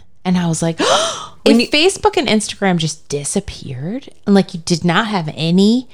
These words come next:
Speaker 1: history on there, and you could just start over."
Speaker 2: It'd be fantastic.
Speaker 1: Oh my God. I was so excited, and then it came back
Speaker 2: Yeah.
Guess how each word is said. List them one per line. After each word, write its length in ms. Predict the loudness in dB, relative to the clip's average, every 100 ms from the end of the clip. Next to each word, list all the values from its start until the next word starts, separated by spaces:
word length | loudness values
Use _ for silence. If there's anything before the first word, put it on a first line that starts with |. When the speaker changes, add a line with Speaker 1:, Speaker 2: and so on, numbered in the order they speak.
| -12
Speaker 1:
history 720 | -6 -4 -4 -4 -2 0 -2
on 260 | -4 -6 -8
there, 320 | -8 -8 -4
and 100 | 0
you 100 | 0
could 140 | 0
just 160 | -4 -6
start 320 | -2 0 0
over." 560 | 0 0 0 -2 -2 -4
Speaker 2:
It'd 80 | -8
be 80 | -12
fantastic. 1300 | -14 -14 -12 -10 -8 -8 -8 -10 -8 -8 -8 -4 0
Speaker 1:
Oh 280 | 4 4
my 180 | 4 2 2
God. 480 | 2 2 2 4 4
I 120 | 2
was 120 | 0
so 320 | -2 4 4
excited, 440 | 4 0 2 2 2
and 200 | 0 0
then 80 | -2
it 140 | -2
came 240 | -2 -2 -2
back 580 | -6 -8 -10 -14 -18 -16
Speaker 2:
Yeah. 260 | -10 -10